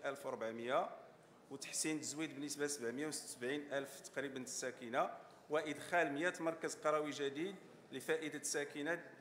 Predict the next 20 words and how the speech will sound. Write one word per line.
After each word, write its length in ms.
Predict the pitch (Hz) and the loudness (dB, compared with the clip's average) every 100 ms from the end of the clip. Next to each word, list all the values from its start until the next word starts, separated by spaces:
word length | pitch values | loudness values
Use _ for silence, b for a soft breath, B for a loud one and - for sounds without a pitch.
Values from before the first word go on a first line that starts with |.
| - 131 | -16 -8
ميتين 360 | 135 143 170 | -4 -2 0
وربعة 240 | 160 135 151 | 2 4 4
وسبعين 360 | 147 123 143 143 | 2 -2 -2 0
ألف. 280 | 117 - - - - B B B B B - | 0 -2 -14 -18 -20 B B B B B -10
وفي 180 | - | 4
هذا 280 | 170 185 - | 6 6 2
الإطار، 360 | 156 147 180 185 | -2 4 6 6
البرنامج 460 | 151 165 170 151 | 2 2 2 0
للحد 320 | 135 151 151 151 | -6 -6 -4 -2
من 80 | |
الفوارق 460 | 160 160 156 156 156 | -2 2 2 2 0
المجالية 440 | 147 151 147 147 | -4 -2 -2 0
والاجتماعية 600 | 151 - 147 139 120 135 | -2 -4 -4 0 0 2
عندنا 200 | 143 139 | 0 0
تقريبًا 340 | 147 - 147 143 | -6 -4 -4 -2
واحد، 160 | 139 - - 139 | -2 -4 -8 2
واحد 220 | 175 - | 2 4
فاصلة 320 | 160 160 156 | -4 -2 -4
ثمانية 340 | 147 143 147 | -4 -4 -2
مليار 380 | 139 135 147 151 | -2 2 2 2